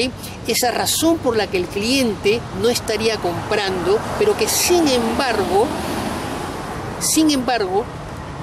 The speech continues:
va a permitir cerrar la venta porque es algo que le interesa mucho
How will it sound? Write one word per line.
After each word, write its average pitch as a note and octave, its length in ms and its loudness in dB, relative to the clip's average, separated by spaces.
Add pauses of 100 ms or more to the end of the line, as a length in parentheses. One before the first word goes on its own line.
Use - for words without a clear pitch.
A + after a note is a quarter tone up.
(600)
va C#4+ 220 0
a - 20 0
permitir G#3+ 600 0 (320)
cerrar C4+ 880 0 (120)
la G3+ 120 0
venta C4 420 0
porque G3 400 2
es G#3 160 0
algo A3 300 0
que F#3+ 80 -2
le F3 80 -2
interesa F3+ 460 0
mucho F#3 520 -2